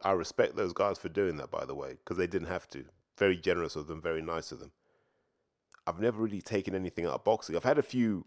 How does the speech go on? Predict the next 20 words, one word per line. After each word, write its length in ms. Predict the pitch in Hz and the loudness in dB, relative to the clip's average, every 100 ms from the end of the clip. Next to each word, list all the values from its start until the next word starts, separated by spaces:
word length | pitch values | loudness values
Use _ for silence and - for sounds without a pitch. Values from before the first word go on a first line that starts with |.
| _ | _
fight 400 | - - 71 - | 0 2 2 0
tickets 340 | 92 80 - | -8 -6 -6
off, 140 | 82 87 | -2 0
like, 180 | 76 | 0
David 380 | - 92 85 85 | 2 2 2 0
Haye, 280 | 82 87 80 | 0 -2 -2
George, 420 | - 87 85 82 | -2 0 0 0
et 100 | 76 | -6
cetera. 440 | - 73 - - - _ - | -2 -4 -4 -8 -8 _ -4
Had 180 | - 131 | -2 -2
a 40 | |
few 300 | - 143 147 | -4 -4 -2
things 380 | 127 117 107 - | 0 0 0 -2
come 260 | - 90 90 | -2 -2 0
back, 400 | - 69 - - _ _ _ _ _ _ _ _ _ _ _ _ _ _ _ _ _ | -2 -4 -10 -20 _ _ _ _ _ _ _ _ _ _ _ _ _ _ _ _ _
but 160 | 98 92 | -6 2
never 480 | 127 147 139 120 - _ - - | 4 4 4 2 0 _ -14 -2
in 160 | 107 | 0
monetary 380 | 104 117 110 78 | 2 0 0 -8
terms. 420 | - 58 - - | -10 -12 -12 -20